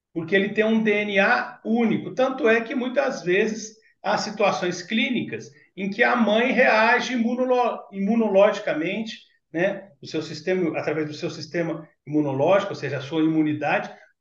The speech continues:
contra o bebê. Eu assisti agora, hoje, né, vendo um material sobre a questão do aborto, o doutor Alberto Almeida, que é um expositor espírita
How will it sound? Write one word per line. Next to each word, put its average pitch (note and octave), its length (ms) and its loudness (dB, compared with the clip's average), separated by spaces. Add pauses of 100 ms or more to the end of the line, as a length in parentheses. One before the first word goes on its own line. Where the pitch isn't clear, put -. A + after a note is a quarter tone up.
contra C#4+ 540 8
o C#4+ 60 2
bebê. A#3 580 2 (1200)
Eu G#3 140 2
assisti C4 960 -2
agora, F3+ 720 2 (2500)
hoje, G3 400 4
né, F#3 460 -2 (380)
vendo F#3+ 300 2
um E3+ 40 0
material D#3 440 2
sobre D3+ 260 -6
a D3 40 -8
questão C#3 300 -8
do B2+ 60 -4
aborto, F#3 500 -2 (400)
o D#3 80 -8
doutor G3 380 2
Alberto G#3+ 540 4
Almeida, E3+ 440 0
que E3+ 320 -8
é F#3 140 0
um G3+ 80 -6
expositor E3 760 -8
espírita - 480 -10